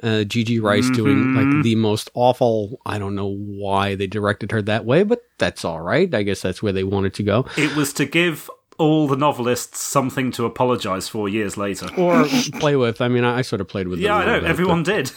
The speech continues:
Speaker 1: Yeah. But Candy Ann Brown, this is the second time she gets, like,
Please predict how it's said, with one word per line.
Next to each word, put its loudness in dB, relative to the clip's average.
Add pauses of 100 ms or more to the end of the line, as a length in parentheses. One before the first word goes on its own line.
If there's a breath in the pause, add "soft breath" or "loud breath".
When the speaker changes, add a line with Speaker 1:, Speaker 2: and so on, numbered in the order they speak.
(120)
Speaker 1:
Yeah. 2 (880 loud breath)
But -4
Candy 2
Ann 2
Brown, -2
this -4
is -8
the -10
second -2
time 0
she -2
gets, -4
like, 0